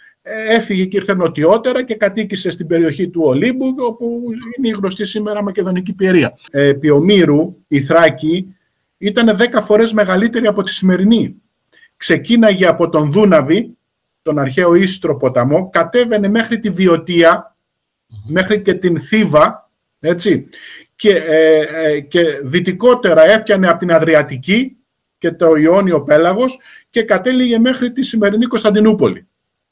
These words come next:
Speaker 1: Όλο αυτό το κομμάτι ήταν η αρχαία Θράκη, ήταν η ομηρική Θράκη.
Speaker 2: Μμμ.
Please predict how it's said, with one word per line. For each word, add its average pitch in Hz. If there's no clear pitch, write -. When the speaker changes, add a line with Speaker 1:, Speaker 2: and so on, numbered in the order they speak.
Speaker 1:
Όλο 254
αυτό 220
το 208
κομμάτι 170
ήταν 247
η 247
αρχαία 254
Θράκη, 208
ήταν 226
η 233
ομηρική 202
Θράκη. 131
Speaker 2:
Μμμ. 123